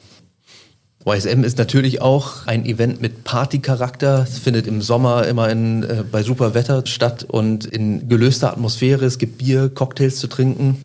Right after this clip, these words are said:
Aber du hast es auch gerade schon angedeutet, berufliche Kontakte sind dann für die jungen Leute auch sehr wichtig.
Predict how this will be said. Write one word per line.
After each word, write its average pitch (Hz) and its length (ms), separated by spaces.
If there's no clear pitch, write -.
Aber 117 400
du 120 260
hast 120 140
es 117 60
auch - 140
gerade 117 160
schon 117 120
angedeutet, 117 460
berufliche 143 540
Kontakte 143 420
sind 123 140
dann 123 100
für 123 140
die 117 80
jungen 120 220
Leute 110 240
auch 127 200
sehr 107 320
wichtig. 110 320